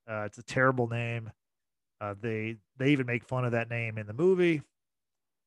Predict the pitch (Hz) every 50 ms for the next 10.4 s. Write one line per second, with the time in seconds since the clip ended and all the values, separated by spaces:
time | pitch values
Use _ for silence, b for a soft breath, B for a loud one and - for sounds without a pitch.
0 | _ _ _ _ _ _ - 147 160 139 151 151 143 - - - 135 131 135 135
1 | 131 131 127 - - - - _ _ _ _ _ _ _ _ _ _ _ - 107
2 | 104 104 98 - 156 156 147 135 131 127 147 156 156 151 147 143 131 104 - 143
3 | 131 127 123 - 117 - - - - 143 139 131 127 117 - - 147 135 127 123
4 | 127 127 127 120 _ _ _ _ _ _ _ - - - 139 120 113 123 120 127
5 | 123 120 131 120 117 117 113 107 107 110 110 107 107 101 - _ _ _ _ _
6 | _ _ _ _ - 123 120 120 - 131 127 117 113 117 101 123 131 123 120 120
7 | - - - 123 117 117 113 113 110 104 _ _ _ _ _ _ _ _ _ _
8 | _ _ _ _ _ _ _ _ _ _ _ - 113 107 104 104 104 104 104 -
9 | - - 143 156 151 143 - - 147 135 135 139 139 139 120 - - - 131 135
10 | 147 - - 165 156 143 -